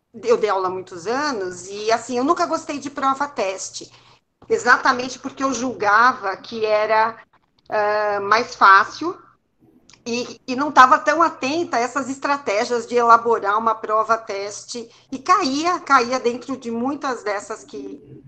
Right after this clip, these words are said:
dessas colocações que você, é, fez, né? Muitas. E, e aí foi, foi bastante interessante, eu acho que isso, é, é, foi muito esclarecedor dos seus exemplos, né?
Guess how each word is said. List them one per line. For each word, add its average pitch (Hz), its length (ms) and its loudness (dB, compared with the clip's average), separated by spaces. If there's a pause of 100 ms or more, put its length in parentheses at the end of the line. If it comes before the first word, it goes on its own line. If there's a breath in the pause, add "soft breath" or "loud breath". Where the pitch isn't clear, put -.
(280)
dessas 208 280 -8
colocações 208 720 -8
que - 180 -8
você, 190 880 -8 (480 soft breath)
é, 185 240 -8 (220)
fez, 170 220 -6 (300)
né? 190 280 -6
Muitas. - 500 -4 (500 soft breath)
E, 247 600 -10
e 254 60 0
aí 254 220 4
foi, 302 220 -6
foi 294 180 -2
bastante 285 460 2
interessante, 294 720 -4
eu 233 80 0
acho 233 220 0
que 226 80 -12
isso, 262 840 -4
é, 202 500 -8
é, 190 40 -10
foi 247 160 -2
muito 262 160 -2
esclarecedor 294 840 0
dos 254 100 -10
seus 339 280 -4
exemplos, 160 680 -8
né? 208 260 -4